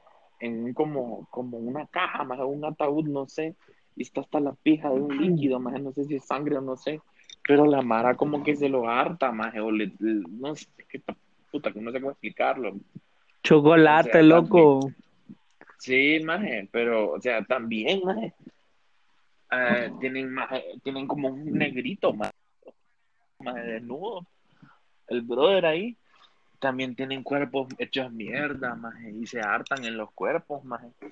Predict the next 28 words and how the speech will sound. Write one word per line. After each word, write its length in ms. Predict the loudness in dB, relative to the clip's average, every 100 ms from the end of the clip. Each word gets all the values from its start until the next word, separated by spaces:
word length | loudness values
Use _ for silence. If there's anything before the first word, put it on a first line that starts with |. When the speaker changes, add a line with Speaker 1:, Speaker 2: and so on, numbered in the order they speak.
| _ _ _ _ _ _ _
Speaker 1:
O 160 | -12 -8
sea, 320 | -6 -4 -6
son 260 | -8 -10 -10
mierdas 380 | -12 -8 -6
bien 240 | -6 -8 -6
heavy, 380 | -4 -4 -6 -10
maje. 240 | -18 -18 _ _ _ _ _ _ _ _ _
Y 120 | -2
la 120 | 0 -2
mara 300 | -4 -10 -10
lo 140 | -10
mira 200 | -10 -10
normal. 480 | -8 -10 -6 -6 -8 _ _ _ _ -20 -20 _ _ _ _
También 320 | -8 -6 -4
hay 140 | -2 -4
un 80 | -2
video 280 | 0 0
en 120 | -2 -8
YouTube 360 | -8 -6 -6
en 120 | -6 -8
donde 240 | -8 -6
la 140 | -4
maje 300 | -2 -4 -4 -6
sale 280 | -4 -4 -6
que 100 | -10
se 140 | -12
pone 340 | -10 -10 -8 -4
a, 460 | -2 -2 -4 -8